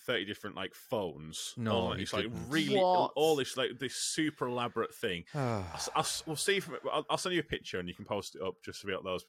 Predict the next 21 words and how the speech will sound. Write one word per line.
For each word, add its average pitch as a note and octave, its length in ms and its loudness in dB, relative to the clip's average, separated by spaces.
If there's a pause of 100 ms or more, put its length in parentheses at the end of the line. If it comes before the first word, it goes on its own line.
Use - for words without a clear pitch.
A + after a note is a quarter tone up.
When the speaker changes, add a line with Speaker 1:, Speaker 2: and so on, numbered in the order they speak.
Speaker 1:
those F#2+ 140 -6
people E2+ 200 -6
watching F2 220 -8
on D#2+ 80 -8
YouTube F2+ 540 -10
can F2 120 -16
see F#2 140 -4
it. - 80 -4 (480)
But D3 100 -6
just F3+ 160 0
imagine, D#3+ 300 0
like, A#2 220 -2
a A#2 80 -4
bike, G2+ 600 0 (440)
just C#3+ 220 -2
with, B2 300 0 (340)
it's B2 160 -2
above E3 320 2
his A3 160 0
head D#3+ 240 2
height, F2 460 -2